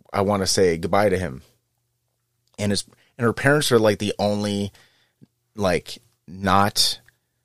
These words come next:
reactionary, psychotic adults in the whole fucking movie.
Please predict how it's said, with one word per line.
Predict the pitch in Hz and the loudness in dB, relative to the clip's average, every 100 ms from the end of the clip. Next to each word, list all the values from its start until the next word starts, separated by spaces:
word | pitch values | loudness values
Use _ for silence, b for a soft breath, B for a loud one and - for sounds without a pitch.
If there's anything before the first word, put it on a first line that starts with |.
| _ | _
reactionary, | - 98 95 90 98 - 95 92 90 90 | -2 2 4 2 2 -2 -2 -2 -2 -2
psychotic | - - 82 - 87 80 82 | -2 -2 -2 2 2 2 -2
adults | 85 80 80 78 | -4 -2 -2 -4
in | 90 | -6
the | 71 | -6
whole | 85 76 | -6 -6
fucking | - 69 69 | -6 -8 -8
movie. | 62 64 50 - | -12 -12 -12 -16